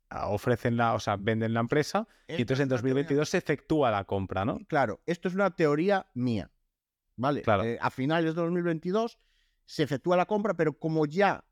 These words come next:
Speaker 2: eh, tal, pues por razones ya se anuncia en enero, ¿sabes lo que te quiero decir? Esto es
Speaker 1: Ujú.
Speaker 2: teoría mía,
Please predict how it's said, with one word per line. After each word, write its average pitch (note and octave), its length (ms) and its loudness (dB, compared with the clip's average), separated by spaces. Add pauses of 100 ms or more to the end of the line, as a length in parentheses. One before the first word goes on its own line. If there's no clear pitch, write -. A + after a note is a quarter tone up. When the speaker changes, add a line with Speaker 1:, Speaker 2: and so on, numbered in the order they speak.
Speaker 2:
eh, A#2+ 300 -4
tal, G3+ 360 0
pues B2 280 -10
por B2 160 -4
razones F#3+ 500 -2
ya D3+ 160 2
se D#3 120 -4
anuncia D#3+ 380 2
en D#3 60 2
enero, B2 360 0 (200)
¿sabes E3 200 -4
lo C3 100 -6
que B2+ 60 -4
te B2 80 -4
quiero C3 160 -2
decir? C3+ 220 -8 (460)
Esto F#3 220 0
es E3+ 60 -2
Speaker 1:
Ujú. B2 80 -2
Speaker 2:
teoría G3 260 4
mía, D#3 300 0